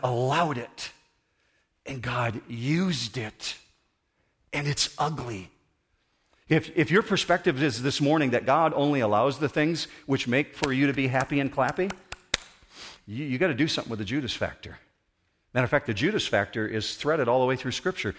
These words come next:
There's constantly times when there's hard, ugly things. Here's the mystery in this paragraph. We would wanna say, "Luke,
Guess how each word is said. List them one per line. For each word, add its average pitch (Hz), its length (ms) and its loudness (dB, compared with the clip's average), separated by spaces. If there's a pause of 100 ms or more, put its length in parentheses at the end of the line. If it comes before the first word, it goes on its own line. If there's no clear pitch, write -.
(120)
There's 127 200 0
constantly 165 580 -2
times 143 540 0 (280)
when 127 180 2
there's 139 160 0
hard, 135 460 0
ugly 131 320 0
things. 151 380 -2 (240)
Here's 185 280 2
the 160 60 4
mystery 151 440 2
in 139 80 4
this 143 100 2
paragraph. 92 640 -2 (720)
We 131 420 -2
would 233 160 2
wanna 143 200 4
say, 139 240 2
"Luke, 202 340 2